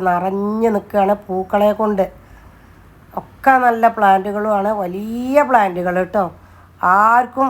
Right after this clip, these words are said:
എടുത്താൽ നഷ്ടമില്ലാത്ത പ്ലാന്റുകൾ, കാണാനും നല്ല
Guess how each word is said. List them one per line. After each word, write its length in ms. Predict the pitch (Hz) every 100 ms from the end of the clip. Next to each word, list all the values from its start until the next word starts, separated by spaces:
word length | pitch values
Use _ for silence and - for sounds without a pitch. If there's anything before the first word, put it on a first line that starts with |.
| 262 208
എടുത്താൽ 380 | 190 - 220 233 220
നഷ്ടമില്ലാത്ത 640 | 185 - 220 208 196 202 214
പ്ലാന്റുകൾ, 500 | 196 180 175 180 180 196 240 - _ _ _ -
കാണാനും 540 | 175 185 202 208 220
നല്ല 380 | 202 196 196 208